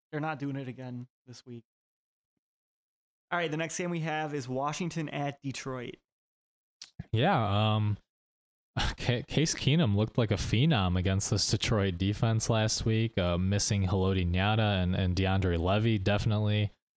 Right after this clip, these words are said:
Speaker 2: Um, this Detroit defense has struggled a ton. Kirk Cousins, for me, is a, is a solid mid to low end Q B one this week. Uh, I have him in a ton of D F S. lineups already.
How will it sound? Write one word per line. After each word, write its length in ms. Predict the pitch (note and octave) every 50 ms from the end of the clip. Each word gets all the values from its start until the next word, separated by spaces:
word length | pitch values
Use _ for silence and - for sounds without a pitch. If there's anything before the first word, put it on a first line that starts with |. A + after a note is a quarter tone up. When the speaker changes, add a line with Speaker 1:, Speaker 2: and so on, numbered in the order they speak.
| _ _ _ -
Speaker 2:
Um, 260 | F#2+ G2 G2+ G2+ G2+
this 180 | G2+ G#2+ - -
Detroit 420 | - G2+ - - B2 A#2 A2+ G2
defense 440 | F2+ G2+ G#2+ - - G#2+ F#2+ F#2+ -
has 100 | F#2+ F2
struggled 420 | - - - F#2+ F#2+ F#2 F#2+ E2+
a 60 | F2 E2
ton. 540 | - - - A2 G#2+ A2 A#2 A#2+ B2+ A#2+ - _ _ _ _ _ _ _ _ _ _ -
Kirk 180 | - C#3+ C#3
Cousins, 400 | - C3+ A2+ A#2 C3 C3+ B2 A#2
for 160 | - - G#2+
me, 260 | F#2+ F#2+ G2 G#2 A#2 A#2+
is 120 | G#2+ F#2
a, 160 | F#2 F2+ F2+
is 120 | F#2+ F2+ F2+
a 80 | F2
solid 680 | E2 - - - G2+ F#2 G2 G2+ G2+ G2+ G2+ G2+ F#2+ F#2
mid 320 | F#2+ F2+ F#2+ G2 G2+ G2+ G2+
to 120 | - G2+
low 280 | F2+ F2+ F#2 F#2+ F#2+ F#2+
end 220 | F#2+ F#2 F#2 F#2+
Q 180 | - - - G#2
B 140 | F#2 F#2+ F#2
one 340 | E2+ F#2 F#2 F#2+ G2 G#2+ G#2+
this 240 | G#2+ G#2 - -
week. 300 | - A2+ A2+ A#2+ A#2+ - _
Uh, 60 | -
I 300 | F2 F#2 F#2 F#2+ G2+ G2+
have 280 | G2+ G#2+ A2 G#2 F#2+ F#2+
him 220 | G2 F#2+ F#2 F#2+
in 120 | F2+ E2 E2
a 120 | F2 F#2 -
ton 320 | - - - A2 G#2 G#2 G2+
of 100 | F#2 F2+
D 160 | F#2 G2 G2
F 160 | F#2+ F2 -
S. 380 | G2 F#2+ F#2 - - - - - - _ _ _ -
lineups 580 | F#2 F#2+ G2 G#2 G#2 A2+ A#2 A#2 - - - - - - _
already. 520 | F#2 F#2 F2 F#2+ G2 A2+ D3+ D#3+ F3 -